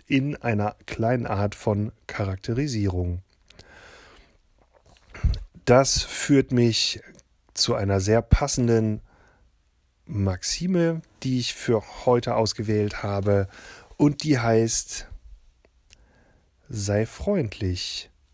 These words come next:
zu den Leuten, dann sind sie freundlich. Ja, denn Summer gehört ganz gewiss zu den freundlichen Leuten in der Schule.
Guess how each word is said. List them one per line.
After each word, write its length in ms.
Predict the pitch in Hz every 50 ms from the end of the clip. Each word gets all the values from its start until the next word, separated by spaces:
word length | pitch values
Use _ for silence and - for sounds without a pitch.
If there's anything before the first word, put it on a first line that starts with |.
| _
zu 160 | _ - - 110
den 160 | 98 95 95
Leuten, 600 | 95 95 92 92 92 - - 98 92 92 92 95 - - _ - - - - - _ _ _ _ _ _ _ _ _ _ _ _ _ _ _ - _
dann 400 | - 110 101 101 101 101 107 117 - _ _ _ _ _ _ _
sind 300 | _ - 123 131 160 190
sie 300 | 180 - - 117 101 95
freundlich. 920 | 92 - - - - - 95 92 92 92 - - 95 92 92 - - - - - - - - - - - - _ _ _ _ _ _ _ _ _ _ _ _ _ _ _ _ _ _ _ _ _ _ - _ - - - - - - - - - - - _ _ _ _ _ _
Ja, 240 | - 247 - -
denn 300 | 95 107 110 120 143 - -
Summer 400 | - - - 185 190 180 156 151
gehört 300 | 143 139 135 143 - -
ganz 240 | 135 131 127 - -
gewiss 480 | 147 139 - 175 - - 120 - - - - -
zu 180 | - - - 123
den 400 | 104 - 117 117 117 120 123 127 - _ _ _
freundlichen 760 | _ - - - - - 104 101 101 95 - 107 95 - 107 98
Leuten 460 | 95 98 98 95 - - 101 92 92 - _ _ _ _ - -
in 200 | - 123 107 101
der 100 | 101 98
Schule. 480 | - - - 127 131 143 151 156 156